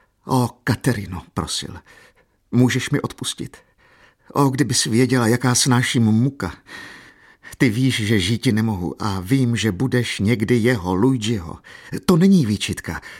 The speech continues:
On zasluhuje tě lépe než já, ale Katerino,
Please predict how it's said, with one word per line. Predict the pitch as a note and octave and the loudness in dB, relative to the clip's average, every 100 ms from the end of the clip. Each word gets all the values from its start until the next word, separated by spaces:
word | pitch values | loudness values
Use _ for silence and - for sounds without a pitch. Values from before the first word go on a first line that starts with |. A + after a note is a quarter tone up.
| - _ - | -20 _ -4
On | B2+ C3+ C#3 | 2 4 4
zasluhuje | B2 - C#3 C3 C3 | 2 0 0 2 2
tě | C3 C3 | 4 4
lépe | D#3 C3+ F#2+ | 2 2 -4
než | F2+ - | -6 -8
já, | F2 F#2 G#2 | -8 -10 -6
ale | A#2+ G#2+ A2 - | -4 -2 -6 -8
Katerino, | - B2+ C#3+ G#2+ F#2 | -6 -4 -4 -4 -8